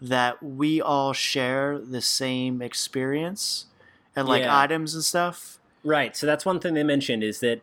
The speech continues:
Speaker 2: uh, you can have shared rewards as part of a clan. So if you're someone who likes to play maybe weekly or, uh, maybe even every other week,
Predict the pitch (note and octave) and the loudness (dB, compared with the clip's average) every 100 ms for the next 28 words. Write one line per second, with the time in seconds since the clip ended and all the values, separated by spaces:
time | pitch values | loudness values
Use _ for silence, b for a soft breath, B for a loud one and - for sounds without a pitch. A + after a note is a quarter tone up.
0 | - A#2 A2+ B2 B2+ C3 A2+ A2+ G#2+ - | -4 -2 -2 0 0 0 -2 -2 -2 -4
1 | B2+ C3 C3 A#2+ A2 A2 A2 G#2+ F#2 - | 0 0 -2 -2 -2 0 0 0 -4 -10
2 | G#2 G2+ - G#2+ G#2 - G#2 G2 G2+ G2+ | -10 -8 -2 -2 -4 -6 -4 -2 -4 -6
3 | _ B B - A2 G#2+ G#2 A#2+ - C3 | _ B B -4 0 2 0 -2 -4 -4
4 | C3+ C3 A#2+ A#2+ A2+ - A2+ - A2+ A2 | -2 -2 -2 0 -2 -2 -8 -2 0 0
5 | A2 G#2 G#2+ G#2 A2+ E3 D#3+ D#3 C#3+ C#3 | 0 -2 -2 -2 0 0 0 0 2 2
6 | C#3 C3 A2+ A2 G#2+ G#2+ G#2 b b b | 0 0 0 0 0 -4 -6 b b b
7 | - G2+ G2+ G#2+ A2+ A2+ G#2+ G#2+ G#2 G#2 | -8 -4 -2 -2 -2 -2 -2 -4 -2 0
8 | C#3 C3 C3 B2 - | 0 0 0 -2 -8